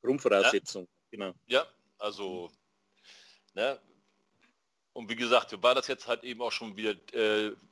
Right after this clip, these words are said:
Speaker 2: relativ oft in den Medien, äh, äh, Thema ist, äh, gerade auch wenn, wenn, wenn Shorty mit Elmar und so, das, das, dann fällt ja alle zehn Minuten in dem Mentalsport, in der Mentalsport, interessieren sich halt schon mehr Leute dafür als vorher.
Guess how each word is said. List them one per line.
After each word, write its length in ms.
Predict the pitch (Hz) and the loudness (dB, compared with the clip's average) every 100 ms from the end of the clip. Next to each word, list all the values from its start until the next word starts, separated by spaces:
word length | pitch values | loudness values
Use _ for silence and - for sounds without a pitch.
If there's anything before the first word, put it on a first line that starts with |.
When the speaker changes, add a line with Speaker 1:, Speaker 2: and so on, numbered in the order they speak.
| 120 | -12
Speaker 2:
relativ 680 | 107 101 135 127 - 120 - | -2 4 4 4 -2 -8 0
oft 300 | 131 - 123 | 0 0 -8
in 140 | 127 | -6
den 180 | 107 107 | -6 -2
Medien, 680 | 117 127 117 113 113 113 - | 0 0 0 -2 -2 -8 -4
äh, 260 | 107 107 | 0 2
äh, 260 | 110 101 98 | 0 -2 -6
Thema 400 | - 143 156 135 | 0 4 6 6
ist, 460 | 156 170 - - - 95 | 4 -2 -6 -12 -14 -12
äh, 80 | |
gerade 320 | 90 98 113 110 | 0 2 4 2
auch 140 | 104 | -4
wenn, 180 | 107 98 | -6 -6
wenn, 260 | 104 95 | -8 -8
wenn 240 | 101 92 95 | -10 -10 -8
Shorty 380 | - 110 113 104 | 4 4 4 -4
mit 120 | 95 | -6
Elmar 520 | 95 117 113 107 107 | -2 2 6 6 6
und 80 | 107 | 2
so, 100 | 107 | -2
das, 240 | 104 - | -4 -4
das, 240 | 98 - - | -10 -8 -6
dann 240 | 104 98 | -6 -4
fällt 240 | - 120 | 0 0
ja 140 | 113 92 | 2 0
alle 180 | 117 113 | -2 -2
zehn 240 | - 117 | -4 -4
Minuten 340 | 110 123 101 | -4 -10 -10
in 160 | 101 104 | -10 -6
dem 140 | 110 | -4
Mentalsport, 680 | 101 110 - 113 107 - 101 | -2 0 2 4 2 0 -4
in 100 | 104 | -6
der 120 | 104 101 | -6 -4
Mentalsport, 640 | 95 95 98 - 95 - - - - | -2 0 0 -2 -6 -6 -12 -12 -14
interessieren 480 | - - 196 - 127 | -10 -4 0 2 2
sich 160 | 113 117 | 0 2
halt 100 | 107 | 2
schon 220 | - 107 | 2 2
mehr 180 | 113 120 | 4 6
Leute 320 | 117 113 104 | 6 2 0
dafür 360 | 104 - 98 92 | -2 -2 -4 -4
als 120 | - | -4
vorher. 460 | - 98 71 67 | -2 -2 -2 -10